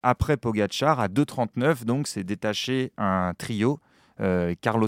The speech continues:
Rodriguez, l'Espagnol, euh, d'Ineos,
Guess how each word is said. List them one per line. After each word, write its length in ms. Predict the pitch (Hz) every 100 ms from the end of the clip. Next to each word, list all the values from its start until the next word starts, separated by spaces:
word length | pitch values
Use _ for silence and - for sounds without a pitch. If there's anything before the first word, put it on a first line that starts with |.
| -
Rodriguez, 440 | 104 101 98 110 107
l'Espagnol, 640 | 92 - 98 98 101 95 -
euh, 340 | 87 80 82
d'Ineos, 600 | 85 85 92 120 156 -